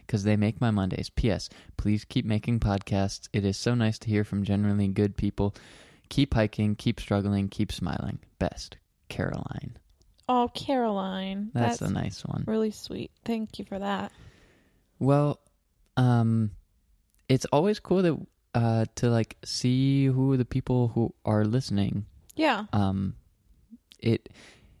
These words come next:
Speaker 1: it is fun, and we wanted to, for it to be, like, a raw,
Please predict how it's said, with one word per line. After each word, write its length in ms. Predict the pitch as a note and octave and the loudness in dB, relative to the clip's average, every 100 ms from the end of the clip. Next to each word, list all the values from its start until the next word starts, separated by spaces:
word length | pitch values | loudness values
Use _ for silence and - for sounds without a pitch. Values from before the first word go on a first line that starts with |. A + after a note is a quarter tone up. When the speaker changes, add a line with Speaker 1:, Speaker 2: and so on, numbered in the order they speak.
| _ _ _ | _ _ _
Speaker 1:
it 160 | - B2+ B2+ | -2 0 4
is 200 | B2 - | 2 2
fun, 360 | - G2+ G2 - | 0 2 2 2
and 460 | G#2+ G2+ G2+ G2 - | 2 4 2 -2 -4
we 800 | G#2+ A2 G#2+ G#2 G#2 G#2 G2+ G2 - | 0 2 2 0 0 0 -2 -4 0
wanted 400 | G#2 G2+ G#2 G2 | 2 2 0 -2
to, 120 | - | -8
for 160 | - G#2+ | -2 -2
it 120 | - | -2
to 80 | - | -4
be, 160 | G#2+ G#2+ | -2 0
like, 220 | G#2 - | 0 0
a 60 | |
raw, 480 | G2+ G2 F#2+ G2 G#2+ | -2 0 0 0 0